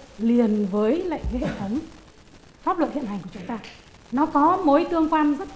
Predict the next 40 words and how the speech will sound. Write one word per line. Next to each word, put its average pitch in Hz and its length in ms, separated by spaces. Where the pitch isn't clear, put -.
chặt 254 120
chẽ 302 200
với 220 120
nhau. 254 180
Chứ 349 80
còn 269 160
nếu 262 200
như 330 160
bây 285 100
giờ 233 220
quy 294 120
định 240 200
rõ 220 180
rồi 254 320
mà 180 140
cán 196 220
bộ 233 100
công 233 180
chức 359 200
không 247 200
làm 226 180
thì 208 160
đấy 196 200
là 226 200
thuộc 262 220
về 220 80
trách 302 200
nhiệm 254 220
giống 208 200
như 233 200
là 196 120
đại 190 160
biểu 208 180
Ba 220 80
đã 202 240
phân 226 100
tích. 277 160
Nhưng 339 280
ngược 240 200
lại 233 220